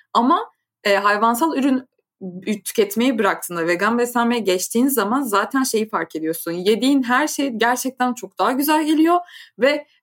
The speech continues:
e, bitkisel olarak tükettiğin şeylerden bir sürü şey yapabiliyorsun ya, b-, böyle inanılmaz bir çeşitlilik kazanıyor mutfağın ve ben mesela dünyanın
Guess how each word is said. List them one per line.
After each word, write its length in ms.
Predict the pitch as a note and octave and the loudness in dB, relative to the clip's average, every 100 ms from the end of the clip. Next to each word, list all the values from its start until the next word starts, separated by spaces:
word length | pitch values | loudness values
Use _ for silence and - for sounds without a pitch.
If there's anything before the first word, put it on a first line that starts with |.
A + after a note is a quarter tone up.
| - | 0
e, 380 | G#3+ G#3 G3+ F#3+ | 2 4 2 2
bitkisel 400 | F#3+ G#3+ - D#4 | -2 -4 -2 0
olarak 360 | D#4+ D4+ D#4 - | 2 2 0 -2
tükettiğin 460 | - C#4 C4+ D4 D4+ | -4 -2 0 0 0
şeylerden 760 | - C#4 C4+ C4+ C#4+ D#4 A3+ | 2 2 2 2 2 0 2
bir 160 | C4+ C#4+ | 2 0
sürü 200 | C#4 C4+ | -2 -2
şey 180 | C4 | -2
yapabiliyorsun 640 | C4 C4 B3+ A#3+ C4 B3+ E4 | -2 -2 -2 0 -2 -2 -4
ya, 120 | E4+ | -2
b-, 400 | A3 F#3+ G3 G#3 | -2 -4 -8 0
böyle 280 | B3 D#4 - G#3+ | 0 0 -4 0
inanılmaz 840 | A3+ B3+ C#4+ C#4 C#4+ E4+ D#4 C4 _ | 2 4 4 4 4 2 0 -8 _
bir 280 | A3+ C#4 C#4+ _ _ _ | -2 -2 -2 _ _ _
çeşitlilik 680 | - B3+ - - B3 C4 C#4 | -2 0 -2 -4 0 0 0
kazanıyor 420 | A3+ F#3+ F#3+ F#3 | -4 -2 0 -2
mutfağın 540 | F3+ - - F#3+ D#4 C#4+ | -4 -8 -4 0 2 0
ve 140 | A3 | 2
ben 180 | C4 D4 | 2 2
mesela 360 | C4+ C4+ A#3 | 0 0 -2
dünyanın 300 | G#3 A#3 B3 | 0 0 0